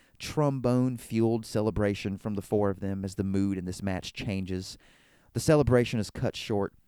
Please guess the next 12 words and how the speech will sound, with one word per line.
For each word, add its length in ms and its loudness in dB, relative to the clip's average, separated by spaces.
as 280 -4
the 60 -6
Hurt 280 2
Business 320 -2
takes 320 -8
over, 320 -8
and 300 -2
they 80 0
start 300 4
using 260 0
their 140 0
power 520 2